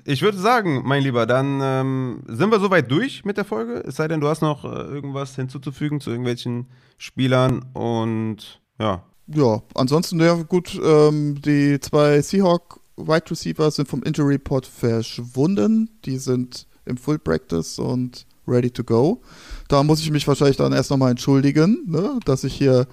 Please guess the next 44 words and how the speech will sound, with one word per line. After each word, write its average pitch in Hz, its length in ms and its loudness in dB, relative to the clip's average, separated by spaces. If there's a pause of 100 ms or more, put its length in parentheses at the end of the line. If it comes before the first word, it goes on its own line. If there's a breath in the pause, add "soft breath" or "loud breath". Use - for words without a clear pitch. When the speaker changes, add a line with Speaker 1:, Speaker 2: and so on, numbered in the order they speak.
(340 loud breath)
Speaker 2:
gesagt 139 300 0
hab, 139 180 2
Metcalf, 139 640 0
äh, 135 360 0
ist 127 100 -4
für 135 80 -2
mich 135 160 0
ein 139 80 -2
klarer 135 320 2
Sit. - 460 2
Hat 139 160 0
natürlich 139 240 0
Speaker 1:
Ja, 104 60 -4
wir, 139 40 4
Speaker 2:
dann 131 220 -2
prompt 139 260 0
Speaker 1:
wir 131 140 2
wussten 151 260 2
ja 117 80 4
Speaker 2:
abgeliefert. 202 140 6
Speaker 1:
nicht, - 280 -6
wir 104 60 -6
wussten 123 220 -2
nicht, 110 120 2
dass 104 120 -2
er 107 80 4
ein 101 80 2
Außerirdischer 92 640 0
ist, 85 180 -8
ne? 120 140 -8 (120)
Also 113 240 2
wussten 170 180 4
wir - 80 6
Speaker 2:
<laughs> - 0 -
Ja, - 80 6
Speaker 1:
eigentlich 151 180 4
Speaker 2:
das - 100 0
stimmt 147 160 4
Speaker 1:
schon. 214 160 4
Speaker 2:
wirklich. 160 260 0
Speaker 1:
Doch, 143 160 4
wussten 151 300 0
wir, 147 80 0
sorry, 131 320 0